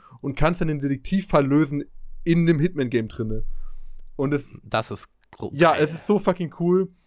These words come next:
Speaker 1: Und es gibt auch noch dann eine, ähm, es gibt dann auch noch andere, äh, Folgen, wo dann das normale Hitman-Gameplay einfach verändert wird. Und das ist halt, finde ich, so geil, dass es mal so,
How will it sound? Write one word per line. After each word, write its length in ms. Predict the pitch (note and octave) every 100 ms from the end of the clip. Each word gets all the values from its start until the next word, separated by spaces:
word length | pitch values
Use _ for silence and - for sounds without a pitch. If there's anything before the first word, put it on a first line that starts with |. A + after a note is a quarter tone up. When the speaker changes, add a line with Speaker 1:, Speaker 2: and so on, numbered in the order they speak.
| _ - -
Speaker 1:
Und 320 | D#3 D#3+ C#3 -
es 120 | D3
gibt 160 | - F3+
auch 100 | D#3+
noch 180 | E3+ E3+ - _
dann 520 | - D3+ D#3 D#3+ D#3+ - -
eine, 760 | C#3 D3+ D3+ D3 D3 C#3+ C#3+ -
ähm, 500 | C3 C3 C3+ C3+ - - _ - - _ _ _ _ -
es 100 | B2
gibt 140 | D#3
dann 80 | D#3
auch 80 | D3
noch 200 | C#3 -
andere, 800 | D3+ F3 E3 E3+ E3 - C#3 C#3
äh, 40 |
Folgen, 400 | C3 - D#3+ D3+
wo 60 | C#3
dann 140 | D3 C#3
das 140 | C3
normale 320 | C#3 D3 D#3+
Hitman-Gameplay 840 | D#3+ - D#3+ D3+ D#3 D#3 E3 D#3+ - _ _ _ -
einfach 240 | D3 E3
verändert 540 | - D#3 D3 F3+ F#3
wird. 160 | F3 F3
Und 100 | D3
das 120 | C#3+
ist 120 | D3+
halt, 180 | F3+ F3 - - -
finde 320 | D3 - F3
ich, 140 | F3 - _ _ _ _
so 600 | - B2+ E3 G3 G3+ F#3+ - _ _ -
geil, 260 | D3 E3+
dass 160 | E3 D#3+
es 120 | D#3
mal 180 | D3+ D3+
so, 380 | C3+ D3+ D3